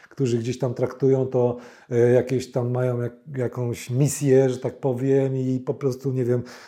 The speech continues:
i skupiają się wokół jednego wąskiego tematu i to ma uzdrowić po prostu całe społeczeństwo i wszystkich.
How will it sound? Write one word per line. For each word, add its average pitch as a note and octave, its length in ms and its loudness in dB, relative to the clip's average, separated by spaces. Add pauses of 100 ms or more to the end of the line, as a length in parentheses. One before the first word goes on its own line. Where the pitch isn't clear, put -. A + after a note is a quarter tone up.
i C3 180 0
skupiają C#3 520 0
się C3+ 120 -4
wokół C3 260 -2
jednego C3+ 400 0
wąskiego C3+ 420 0
tematu C#3 460 -2
i B2+ 60 -4
to C#3 120 2
ma C3+ 140 -2
uzdrowić B2+ 640 2
po C3 100 -14
prostu B2+ 280 -10
całe B2+ 260 -2
społeczeństwo C3+ 600 -4
i B2 60 -2
wszystkich. D3+ 520 -6